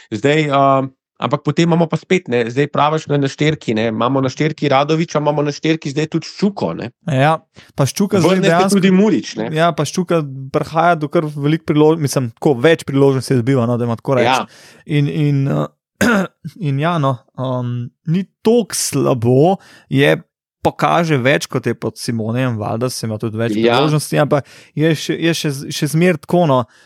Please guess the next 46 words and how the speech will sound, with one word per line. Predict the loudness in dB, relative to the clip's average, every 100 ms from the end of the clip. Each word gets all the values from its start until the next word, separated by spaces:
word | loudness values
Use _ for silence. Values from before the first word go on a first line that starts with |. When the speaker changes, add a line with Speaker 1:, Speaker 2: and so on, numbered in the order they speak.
| _
Speaker 2:
um, | -2 0 0 0
eh, | 0 0 -2
on | 0 0
bi | 2
res | 2 2 0
rabil | 0 0 0 -2
neko | -2 -2
posojo | -4 -4 0 2 2
oziroma | 2 0 0 0
nek | 0 -2 -8
klub | -2 0 0 -4
a | -4 -2
la | -2
Helios | -2 -2 0 0 -2
Krka, | -2 -2 -4
kjer | -8 -6
bi | -2
on | 0 0 0
lahko | -2 -2
veliko | -2 -2 -2
igral | 0 2 2
brez | 0 0
nekega | -2 -2 -2
pritiska, | -2 -4 -4 -4 -6
no, | -8 -8
se | -8
mi | -8
zdi. | -8 -8 -4
Speaker 1:
Ampak | -2 0
zdaj | 2 0
vprašanje, | 0 -2 0 -2 0
ne, | -2 0
ker | 0
on | 0 2
bo | 2
v | 2
naslednji | 0 0 0 0
sezoni, | -2 -2 0 0
mislim, | 0 -2 -2
da | -2
je |
v | 0
zadnjem | -2 0 -2
letu | -2 -4 -8
pogodbe. | -8 -6 -4 -4 -4 -6 _ _ _ -8
Speaker 2:
Ja. | -2 -2